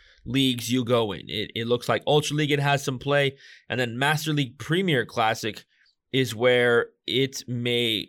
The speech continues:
it may particularly shine, where it takes on the Dragon and Fairy type Pokemon, and also, according to Swag Tips, takes on Excadrill, which is pretty common in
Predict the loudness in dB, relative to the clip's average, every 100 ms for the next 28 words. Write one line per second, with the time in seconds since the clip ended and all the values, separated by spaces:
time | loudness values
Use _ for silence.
0 | -6 -6 -2 -2 -2 -8 -6 -6 -2 -4
1 | -4 -4 -2 0 0 0 -2 -4 -4 -4
2 | -4 -4 -4 -2 0 0 -4 -8 -8 -8
3 | -12 -20 -20 _ _ -2 0 2 0 -2
4 | -4 -8 0 2 2 2 0 0 -2 -2
5 | 0 0 0 -2 -4 0 -2 0 2 2
6 | 2 -2 -2 0 -2 -6 -10 -6 -2 0
7 | 0 -4 -6 -6 -6 -4 -6 -6 -8 -14
8 | _ _ _ _ _ _ -8 -6 -6 -10
9 | -12 -12 -20 _ _ _ _ _ -14 -12
10 | -10 -12 -12 -18 -16 -14 -6 0 2 4
11 | 2 2 -2 -2 0 0 -6 -8 -8 -8
12 | -8 -12